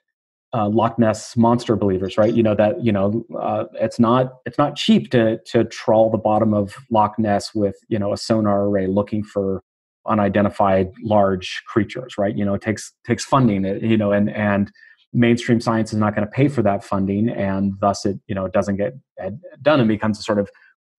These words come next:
circular argument where, you know, people say, "Well, we have no scientific evidence, but we're also not gonna pay for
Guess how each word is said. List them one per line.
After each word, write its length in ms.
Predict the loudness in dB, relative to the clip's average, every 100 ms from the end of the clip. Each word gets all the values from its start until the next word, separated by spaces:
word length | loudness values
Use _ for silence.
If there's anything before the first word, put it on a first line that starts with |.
| _ -4
circular 520 | 0 2 4 4 4
argument 440 | 4 4 2 2
where, 180 | 2 2
you 100 | 2
know, 120 | -2
people 240 | -2 -2 -2
say, 160 | -2
"Well, 180 | 0 0
we 120 | 0
have 140 | -2 0
no 120 | -2
scientific 480 | 0 -4 -4 -2 0
evidence, 340 | 2 2 0
but 100 | -2
we're 140 | 0 0
also 180 | 0
not 200 | -4 -4
gonna 160 | -4 -8 -6
pay 220 | -2 0
for 540 | 0 -2 0 0 -2